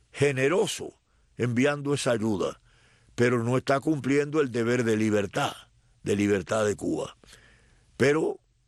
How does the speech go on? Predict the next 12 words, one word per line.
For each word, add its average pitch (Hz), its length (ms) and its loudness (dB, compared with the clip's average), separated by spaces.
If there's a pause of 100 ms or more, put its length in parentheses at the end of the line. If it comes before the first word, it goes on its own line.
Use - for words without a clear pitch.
(120)
eh, 90 100 -4
piensa 143 460 0
también 147 420 0
que 139 140 0
la 117 100 2
libertad 113 540 0
no 151 140 -2
tiene 143 480 -2 (560)
probabilidades 123 920 2
inmediatas 139 960 -2 (580)
y 107 160 0
que 87 400 0